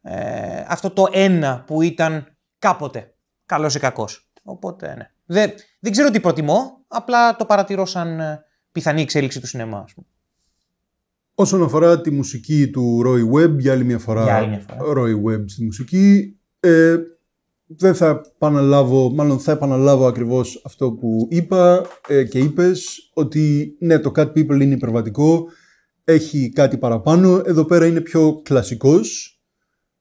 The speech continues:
Speaker 2: και γράφει ένα, μια μουσική που ταιριάζει σε αυτό το είδος το συγκεκριμένο, μια πιο νουάρ μουσική,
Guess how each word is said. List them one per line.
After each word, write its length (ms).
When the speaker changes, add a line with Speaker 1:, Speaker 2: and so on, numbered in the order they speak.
Speaker 2:
και 120
γράφει 640
ένα, 1160
μια 240
μουσική 600
που 100
ταιριάζει 1040
σε 360
αυτό 340
το 140
είδος 380
το 80
συγκεκριμένο, 540
μια 240
πιο 200
νουάρ 360
μουσική, 640